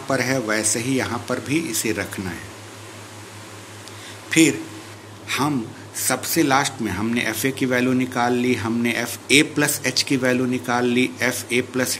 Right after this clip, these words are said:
टू एच की भी वैल्यू हमने निकाल ली। अब हमें निकालना है एफ़ ए प्लस n माइनस वन एच की वैल्यू। एफ़ ए प्लस n माइनस वन एच का मतलब है ए की जगह पर हम वन पुट करेंगे,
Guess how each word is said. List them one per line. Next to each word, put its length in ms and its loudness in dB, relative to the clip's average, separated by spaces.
टू 140 4
एच 140 2
की 140 2
भी 120 2
वैल्यू 320 4
हमने 280 2
निकाल 400 4
ली। 240 4
अब 160 4
हमें 280 2
निकालना 540 2
है 200 2
एफ़ 320 4
ए 120 8
प्लस 300 2
n 220 6
माइनस 520 2
वन 220 0
एच 160 -2
की 140 2
वैल्यू। 320 2
एफ़ 640 0
ए 180 6
प्लस 400 2
n 220 6
माइनस 560 2
वन 260 0
एच 220 0
का 200 0
मतलब 500 -2
है 160 0
ए 140 6
की 120 2
जगह 300 2
पर 200 -2
हम 340 -4
वन 200 -2
पुट 240 -4
करेंगे, 440 0